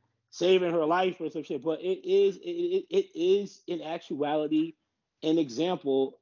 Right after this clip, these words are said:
of protecting black women. And with what's name, with Will Smith's fucking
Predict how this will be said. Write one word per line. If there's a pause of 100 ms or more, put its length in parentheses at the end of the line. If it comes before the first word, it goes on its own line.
(140)
of
protecting (280)
black
women.
And
with
what's
name,
with
Will
Smith's
fucking